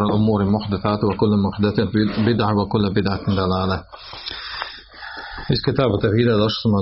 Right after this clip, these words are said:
do šezdeset petog ili šezdeset šestog poglavlja. Babu ma jaa fi himayati nabi sallallahu alaihi wa sallam, himal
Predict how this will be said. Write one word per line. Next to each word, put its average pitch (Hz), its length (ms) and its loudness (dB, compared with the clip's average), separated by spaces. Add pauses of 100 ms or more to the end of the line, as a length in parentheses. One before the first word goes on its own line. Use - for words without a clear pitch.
do 110 80 4 (1040)
šezdeset 104 520 0 (160)
petog 101 460 2 (1800)
ili 120 240 4
šezdeset 104 460 2
šestog 101 400 0 (100)
poglavlja. 113 540 2 (3750)
Babu 117 440 4 (460)
ma 107 300 4 (100)
jaa 107 440 2 (100)
fi 107 120 4 (220)
himayati 104 480 4
nabi 95 400 4
sallallahu 92 580 0
alaihi 95 220 2
wa - 100 -2
sallam, 104 220 2 (300)
himal 107 340 4